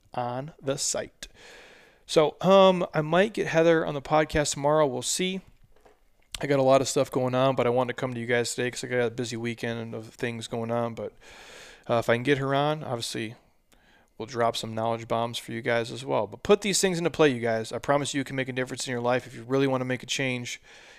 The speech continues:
It just takes you consistently doing it, little by little by little. But if you can stack enough of these good things on top of each other each day, the compound effect will be real, and one day you'll wake up and you'll go from average Joe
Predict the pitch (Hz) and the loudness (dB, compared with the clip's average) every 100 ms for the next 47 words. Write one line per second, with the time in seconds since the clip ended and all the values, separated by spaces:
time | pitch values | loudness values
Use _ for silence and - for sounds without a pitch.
0 | - - - 151 - 139 - 143 135 127 | -14 -8 -4 0 2 0 0 -4 -4 -4
1 | 143 - 139 123 143 139 107 107 _ - | -4 -2 -4 -2 -2 -2 -4 -8 _ -6
2 | 127 131 127 123 127 120 113 127 170 196 | 0 2 2 2 0 0 2 4 4 2
3 | - - - - _ - 113 131 123 - | -4 -20 -20 -20 _ -8 -6 -10 -6 0
4 | 156 156 143 147 139 - - 131 131 120 | 2 2 2 2 0 -6 -8 -2 -2 -2
5 | 131 123 - 135 131 - 131 127 127 120 | -6 -8 -4 -2 -2 -4 -4 -4 -6 -6
6 | 127 117 127 127 131 135 123 123 123 - | -6 -4 -2 -4 -4 -6 -4 -6 -6 0
7 | 151 156 - - - - 120 139 139 127 | 0 0 -6 -18 -20 -6 -4 0 0 0
8 | 135 123 139 135 131 120 139 139 123 127 | -2 0 0 0 -2 0 2 2 2 0
9 | 123 117 120 117 123 123 - 110 110 110 | 0 0 0 0 0 -2 -2 -8 -6 -6
10 | 110 127 120 117 117 131 123 110 123 127 | -4 -2 -2 -2 -2 -2 -2 -4 0 0
11 | 123 | 0